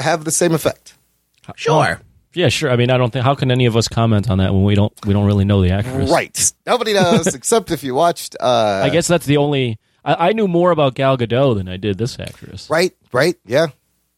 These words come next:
Speaker 1: She
Speaker 3: Are,
Speaker 1: came
Speaker 3: are
Speaker 1: from
Speaker 3: you
Speaker 1: Fast
Speaker 3: saying
Speaker 1: and the
Speaker 3: because they're
Speaker 1: Furious.
Speaker 3: both, like, foreign, maybe? Is that what you're getting at? Or just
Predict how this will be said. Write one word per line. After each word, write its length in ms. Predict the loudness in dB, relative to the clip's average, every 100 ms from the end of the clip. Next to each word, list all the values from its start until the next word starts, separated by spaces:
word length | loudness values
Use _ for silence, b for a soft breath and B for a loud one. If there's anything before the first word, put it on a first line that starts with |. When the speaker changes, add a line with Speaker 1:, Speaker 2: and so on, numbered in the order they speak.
| _
Speaker 1:
She 120 | -2
Speaker 3:
Are, 40 | 0
Speaker 1:
came 80 | 2
Speaker 3:
are 20 |
Speaker 1:
from 120 | 2
Speaker 3:
you 60 | 2
Speaker 1:
Fast 140 | 2 2
Speaker 3:
saying 100 | 2
Speaker 1:
and 80 |
the 40 | 0
Speaker 3:
because 100 | 2
they're 160 | 2
Speaker 1:
Furious. 80 | 2
Speaker 3:
both, 160 | 0 2
like, 180 | -2 -2
foreign, 480 | 0 0 0 -2
maybe? 380 | -4 -6 -8 -10 _ _ -18
Is 80 | -10
that 120 | -6
what 120 | -2
you're 160 | -2 -2
getting 240 | -2 -4
at? 120 | -2 0
Or 80 |
just 200 | 0 -2